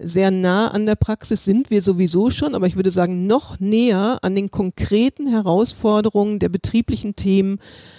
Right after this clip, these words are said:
äh, Qualifizierung immer mitzudenken.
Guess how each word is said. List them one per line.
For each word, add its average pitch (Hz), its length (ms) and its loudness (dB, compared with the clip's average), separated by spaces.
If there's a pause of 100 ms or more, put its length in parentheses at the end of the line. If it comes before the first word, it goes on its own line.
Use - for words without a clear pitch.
(140)
äh, 180 240 2 (580)
Qualifizierung 208 800 0
immer 190 240 0
mitzudenken. 196 840 -2